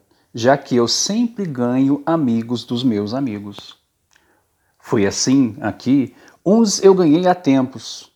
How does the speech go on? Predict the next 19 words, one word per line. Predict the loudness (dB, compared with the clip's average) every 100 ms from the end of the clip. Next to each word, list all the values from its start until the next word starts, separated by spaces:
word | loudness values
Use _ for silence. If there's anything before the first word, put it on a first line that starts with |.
| _
outros | 2 4 2 -6 -10 -10
são | -8 -4
mais | -4 -2
recentes. | -4 -6 -10 -10 -14 -18 _ _ _ _ _ -20 -8
E | -4
quem | -2 0 0 0
os | -2 2
deu | 4 4 0 -4
não | -4
ficou | -4 0 2
sem | 2 0 0
eles, | 0 0 -6 -10 -14 _ _ _
pois | 0 2 4
a | 4 4
amizade | 2 0 4 4 4 0
pode | 0 0 0
sempre | -4 -2 -4 -4 -6
ser | -2 -2
dividida, | -2 -4 -4 0 0 0 -2 -4